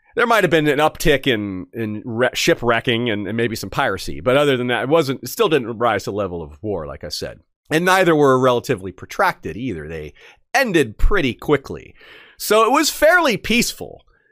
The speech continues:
after the Field of Fire and the burning of Harrenhal. And in, in part, that's why it was fairly peaceful, because people didn't wanna <laughs> see a repeat of those things. They knew what they were up against. So you could say maybe it was an uneasy peace, or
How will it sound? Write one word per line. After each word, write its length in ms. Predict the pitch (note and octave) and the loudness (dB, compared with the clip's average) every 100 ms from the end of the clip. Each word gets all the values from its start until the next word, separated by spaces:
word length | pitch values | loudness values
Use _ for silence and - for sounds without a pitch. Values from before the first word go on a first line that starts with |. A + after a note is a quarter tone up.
| _ | _
after 460 | - D#3 - E3 D3+ | -2 -2 0 0 2
the 80 | C3 | 2
Field 300 | E3 D3+ A#2 | 2 2 2
of 80 | - | 0
Fire 400 | B2+ F#2 D#2+ F#2+ | 0 0 -4 -6
and 120 | G2+ | -4
the 60 | |
burning 300 | G#2 B2 A2+ | 0 0 0
of 60 | G#2+ | -2
Harrenhal. 380 | C#3 G#2 F2 G2+ | 0 0 -2 -4
And 100 | A2+ - _ | -6 -10 _
in, 80 | A#2+ | -6
in 80 | G#2 | 0
part, 360 | D3+ B2+ - - - | 2 2 -2 -10 -4
that's 260 | A#2 - | -4 -2
why 180 | C3 D#3+ | 0 0
it 40 | A#2+ | 0
was 140 | A2+ | -2
fairly 240 | C3+ A#2 A2 | 0 0 -2
peaceful, 560 | C3+ - B2+ B2+ G#2+ | -2 -2 0 0 0
because 440 | G#2+ C3+ D3+ C3+ - | -2 -2 0 0 0
people 300 | C3 B2+ A2 | -2 0 0
didn't 320 | B2 A#2+ - | 0 -2 -2
wanna 320 | B2 C3 C3+ - - _ | 0 0 -2 -6 -18 _
<laughs> 300 | _ _ _ | _ _ _
see 160 | - E3+ | 0 2
a 80 | D#3 | 2
repeat 300 | - B3 F3 | 0 2 2
of 80 | C3 | 4
those 260 | B2 A#2+ | 4 4
things. 320 | A#2+ G#2+ G#2+ | 0 -2 -2
They 80 | A#2+ | -2
knew 160 | C#3 D3 | 2 2
what 120 | C3 | 4
they 120 | C3+ | 4
were 140 | B2 D#3+ | 4 2
up 120 | - | 0
against. 400 | E2 B1 - - - - - - - _ | -8 -12 -16 -20 -20 -20 -20 -20 -20 _
So 300 | - F#3 F#3 | 2 4 4
you 120 | G#3 | 0
could 120 | F#3+ | 0
say 180 | F3 F#3+ | 2 4
maybe 220 | F3 D#3 | 4 4
it 40 | D3+ | 4
was 120 | C#3 | 2
an 80 | C#3+ | 2
uneasy 480 | C3+ D#3+ G#3 D3+ - | 4 4 2 2 -2
peace, 480 | - G2+ G2+ - - - _ | -4 -6 -6 -10 -12 -20 _
or 540 | C#4 C4+ A#3+ C4+ C4+ | 4 6 6 4 0